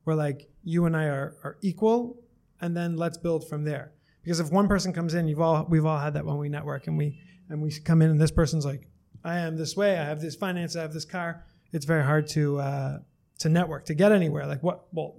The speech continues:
then it's all, "What can I do for you?" And it's all, so how do you take that confidence? And this is getting granular here, but, like, how do you take that, that confidence and sort of, or maybe you don't, but this is what I do, but maybe you don't. Uh, how do you take that confidence and,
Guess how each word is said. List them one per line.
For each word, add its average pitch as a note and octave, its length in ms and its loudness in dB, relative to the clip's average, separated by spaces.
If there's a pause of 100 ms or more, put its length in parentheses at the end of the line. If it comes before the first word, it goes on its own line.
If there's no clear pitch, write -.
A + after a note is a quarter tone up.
then E3 180 -2
it's D#3+ 120 -4
all, D3+ 120 0
"What D#3 160 0
can E3 140 -4
I D#3 80 -4
do D#3 120 -4
for D#3 160 -8
you?" D3+ 300 -4
And C#3 100 -8
it's C#3+ 140 -10
all, D3+ 300 -4 (420)
so E3 420 0 (840)
how F#3+ 180 0
do G#3 60 2
you G3+ 80 2
take F#3 240 2
that D#3+ 180 -2
confidence? D#3+ 480 -4
And F3 80 -2
this D3+ 100 -4
is D#3 60 -8
getting D#3+ 300 -4
granular D3+ 500 -4
here, C#3+ 180 -6
but, D3+ 160 -6
like, D#3 140 -6
how D#3+ 100 -4
do F3 60 -4
you F3 80 -6
take F3 240 -4
that, E3 320 -8 (140)
that D#3 240 -6
confidence F3+ 640 -4 (320)
and E3 140 -4
sort E3+ 220 0
of, D#3+ 300 -4
or E3+ 100 0
maybe E3+ 220 2
you C#3 100 -2
don't, D#3 380 -2
but D3 100 -2
this D3+ 120 -4
is C#3 80 -12
what D3 100 -6
I D3 120 -6
do, D#3+ 260 -12
but E3 140 -2
maybe D#3+ 260 -2
you D#3 60 -4
don't. D#3+ 240 -6 (500)
Uh, D#3 180 -4
how C#3+ 100 -6
do F3+ 60 0
you F#3+ 60 -2
take F#3 160 -4
that E3 140 -10
confidence E3 460 -2
and, D#3 240 -2